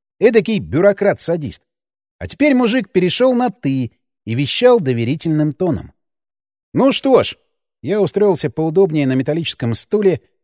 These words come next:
с которого то и дело норовила соскользнуть моя изрядно похудевшая за последние дни задница. "Тамошние карпинские пацаны — не самая первая проблема. Те, которых мы с ткачом встретили, к вам уже не наведаются.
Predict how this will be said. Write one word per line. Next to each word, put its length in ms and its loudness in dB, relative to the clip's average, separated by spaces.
с 100 -18
которого 380 0
то 220 2
и 80 0
дело 320 0
норовила 420 0
соскользнуть 640 -4
моя 280 0
изрядно 380 0
похудевшая 640 -4
за 120 -6
последние 540 -2
дни 200 -2
задница. 580 -6
"Тамошние 680 2
карпинские 640 0
пацаны — 560 0
не 140 0
самая 360 2
первая 320 2
проблема. 540 0
Те, 180 2
которых 440 4
мы 100 0
с 60 -4
ткачом 380 0
встретили, 600 0
к 100 -16
вам 200 4
уже 160 2
не 100 2
наведаются. 720 0